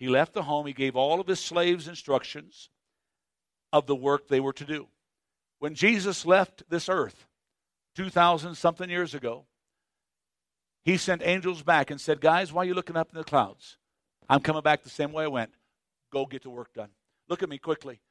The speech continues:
The church has a responsibility to work. And that work that we are to do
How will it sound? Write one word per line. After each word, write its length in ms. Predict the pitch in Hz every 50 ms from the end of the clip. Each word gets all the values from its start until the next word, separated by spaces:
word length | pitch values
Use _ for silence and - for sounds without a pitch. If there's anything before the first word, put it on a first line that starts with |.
| _ _ _ _ _ -
The 80 | 147
church 500 | - - - 190 190 185 185 - - - _ _ _ _ _ _ _
has 220 | 151 151 143 139
a 20 | 147
responsibility 920 | 139 - - - 156 151 - - 139 143 139 131 120 - 127 117 107 _ _ _ _ _ _ -
to 80 | 127
work. 380 | 123 131 135 113 - - - _ _ _ _ _ _ _ _ _ -
And 140 | 127 147
that 180 | 156 170 170 156
work 260 | 151 190 208 208 -
that 140 | 202 185 156
we 180 | 190 190 190 190
are 120 | 185 180
to 120 | - 175 156
do 420 | 151 226 240 175 131 120 127 131